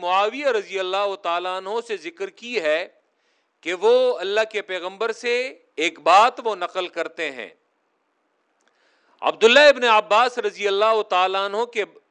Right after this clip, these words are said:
انہیں ایک شخص جو ہے ان کے پاس یہ پیغام لایا کہ معاویہ رضی اللہ تعالیٰ عنہ وہ عشاء کے بعد وتر کی ایک رکعت وہ پڑھتے ہیں۔ اس میں اختلاف ہے کہ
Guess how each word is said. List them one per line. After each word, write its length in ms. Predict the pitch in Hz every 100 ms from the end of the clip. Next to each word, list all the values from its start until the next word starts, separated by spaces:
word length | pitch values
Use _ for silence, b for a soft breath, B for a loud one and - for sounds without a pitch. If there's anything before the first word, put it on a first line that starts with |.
| _
انہیں 420 | 165 214 226 190 226 _ _ _ _ _ _ _ _ _ _ -
ایک 180 | 180
شخص 300 | - 269 277
جو 160 | 196 226
ہے 100 | 226
ان 200 | 240 233
کے 160 | 233 202
پاس 420 | 180 190 214 214
یہ 120 | 190
پیغام 500 | - 165 165 196 220
لایا 480 | 156 151 165 185 233 - _ _ _ _ _ _
کہ 140 | - 165
معاویہ 500 | 185 208 240 277 285
رضی 320 | 233 185 202
اللہ 380 | 196 220 233 208
تعالیٰ 380 | 196 190 196 202
عنہ 480 | 208 214 220 180 208 _ _ _ _ _ -
وہ 140 | 180
عشاء 320 | 180 220 277 262
کے 160 | 247 214
بعد 480 | 185 208 233 254 247 - _ _ _ - -
وتر 300 | 214 220 285
کی 180 | 277 247
ایک 480 | 220 202 277 294 214
رکعت 360 | 196 208 202
وہ 120 | 185 180
پڑھتے 440 | 165 160 160 147
ہیں۔ 180 | 117 104
اس 180 | 214 240
میں 220 | 320 294
اختلاف 560 | 220 - 190 208 240 214
ہے 320 | 180 185 220 - _ _ _ _ _ _ _ _ _ _ _ _
کہ 140 | -